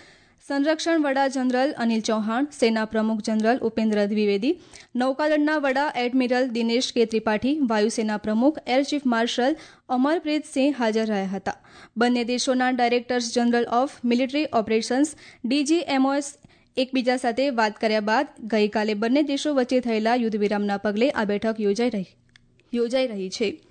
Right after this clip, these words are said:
બંને દેશોના ડી જી એમ ઓએસ આવતીકાલે વાતચીત કરશે. વિદેશ સચિવ વિક્રમ મિશ્રીએ ગઈકાલે રાત્રે પત્રકારોને જણાવ્યું હતું કે નવી દિલ્હી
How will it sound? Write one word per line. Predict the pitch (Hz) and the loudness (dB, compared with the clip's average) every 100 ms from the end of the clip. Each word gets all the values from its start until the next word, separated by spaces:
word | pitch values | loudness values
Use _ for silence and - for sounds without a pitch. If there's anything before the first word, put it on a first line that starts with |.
| - - - - - _ | -20 -20 -20 -20 -20 _
બંને | 208 254 269 302 | -4 0 2 2
દેશોના | 302 294 311 294 311 | 0 -2 0 2 0
ડી | 320 262 277 | 0 -2 0
જી | 277 | -2
એમ | - 262 | 0 0
ઓએસ | 269 285 - _ _ - | 2 0 -4 _ _ -2
આવતીકાલે | 247 254 269 262 240 | 0 0 0 0 0
વાતચીત | 202 180 254 196 | 0 -2 -2 -6
કરશે. | - 196 - - - _ _ - - - _ _ 208 | -4 -4 -2 -4 -6 _ _ -20 -20 -20 _ _ -8
વિદેશ | 220 247 302 311 | -6 0 -2 2
સચિવ | 302 294 320 | 0 2 0
વિક્રમ | 320 302 302 294 | 0 0 0 2
મિશ્રીએ | 277 277 285 302 | 0 0 -2 0
ગઈકાલે | 285 262 269 262 262 | 0 0 0 0 0
રાત્રે | 254 247 269 | 0 -2 0
પત્રકારોને | 269 240 240 240 240 240 233 233 | 0 -2 -2 0 2 2 0 0
જણાવ્યું | 240 220 226 240 | 0 0 2 0
હતું | 220 277 320 | 0 0 2
કે | 320 | 2
નવી | 247 233 | 2 0
દિલ્હી | 214 226 233 294 | 0 0 0 -2